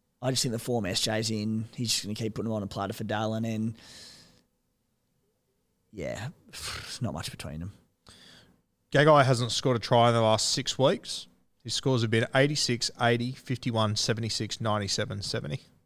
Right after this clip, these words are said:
Speaker 2: I'm taking that every day of the fucking week.
Speaker 1: Yeah, fair. Let's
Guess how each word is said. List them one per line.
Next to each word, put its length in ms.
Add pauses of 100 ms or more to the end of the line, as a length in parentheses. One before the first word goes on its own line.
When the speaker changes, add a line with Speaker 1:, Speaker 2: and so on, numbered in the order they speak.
(760)
Speaker 2:
I'm 60
taking 260
that 240
every 260
day 320 (100)
of 300
the 320
fucking 800 (100)
week. 360 (520)
Speaker 1:
Yeah, 580 (760)
fair. 460 (140)
Let's 520